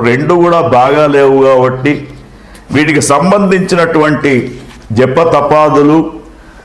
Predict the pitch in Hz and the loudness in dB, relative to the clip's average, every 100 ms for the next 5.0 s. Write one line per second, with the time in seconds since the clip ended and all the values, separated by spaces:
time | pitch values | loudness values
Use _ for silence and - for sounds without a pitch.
0 | - - 139 180 196 185 175 160 151 156 | -8 -2 2 2 2 0 0 2 2 0
1 | - 143 143 139 135 147 117 - - - | -2 -2 0 2 2 0 0 -4 -14 -20
2 | - - - - - - - - - - | -20 -20 -20 -20 -20 -20 -20 -20 -20 -20
3 | - - - - 127 160 156 - 151 143 | -20 -20 -12 -2 0 0 -2 0 0 2
4 | 139 120 113 131 147 139 - 147 156 | 0 0 0 2 2 0 0 0 0